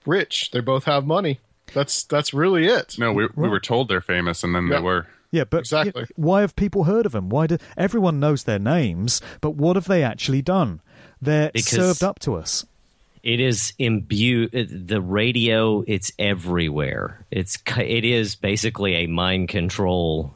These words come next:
Speaker 4: thing where it's just the, the whole market is saturated. You can't turn on the radio, the T V, anything. You will hear their music or whatever they're doing. What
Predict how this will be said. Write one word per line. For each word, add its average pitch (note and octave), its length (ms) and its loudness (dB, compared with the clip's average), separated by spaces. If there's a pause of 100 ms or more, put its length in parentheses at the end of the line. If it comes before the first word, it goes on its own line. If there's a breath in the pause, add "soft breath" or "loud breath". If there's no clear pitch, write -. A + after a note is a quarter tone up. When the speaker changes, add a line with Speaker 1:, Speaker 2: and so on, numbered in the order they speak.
Speaker 4:
thing F2 580 -2
where E2+ 260 0
it's F2 260 -4
just - 480 -4
the, F#2+ 400 -2
the F#2+ 180 -2
whole A#2 220 2
market G#2 420 0
is F2 120 -2
saturated. F#2 760 -2
You F2+ 140 -2
can't G2 280 -2
turn G2 200 0
on F2+ 140 2
the E2 60 0
radio, F#2 520 0
the E2+ 100 -2
T E2+ 220 -2
V, E2 360 -2
anything. D2+ 560 -4 (300 loud breath)
You G2 180 0
will F#2+ 380 0
hear F2+ 380 -2
their E2 240 0
music D#2 600 -2
or F2+ 340 0
whatever F2 440 -2
they're E2 140 0
doing. D2+ 460 -4
What G2 240 -2